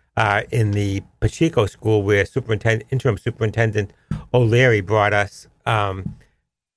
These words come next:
the, the auditorium had been subdivided into class preparation cla-, you know, cubicles, so they no longer had access to their auditorium. Uh, the windows are all those, uh, plastic opaque windows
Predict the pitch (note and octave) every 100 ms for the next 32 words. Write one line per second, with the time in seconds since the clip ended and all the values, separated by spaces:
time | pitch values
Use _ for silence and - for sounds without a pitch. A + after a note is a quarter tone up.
0 | - - - B2 G#2+ G2+ C3+ A#2+ - D3
1 | E3+ G#2+ A2 A2+ - D3 C3+ B2+ A2+ G#2+
2 | G2+ G2+ A#2+ - A#2 A#2+ A#2+ G#2 A2+ C3+
3 | A2 G2+ - G#2 - - _ A#2+ G#2+ G#2
4 | - _ _ - B2 A2+ - F2 E2+ -
5 | G#2+ G#2+ A#2 A2+ A2 G#2 A2+ A2+ A2 -
6 | B2 - A2 G#2 G#2+ G#2 - B2+ G#2+ F#2
7 | - - - _ _ _ A#2 G#2+ G2 -
8 | A#2 C3 B2+ B2+ A2+ G#2 G#2+ A#2 A2+ A2
9 | G#2 G2 _ _ _ _ A2+ G2 - -
10 | A#2 A2+ - A2 G2+ - A#2+ A2+ A#2 A2
11 | A2 G#2+ -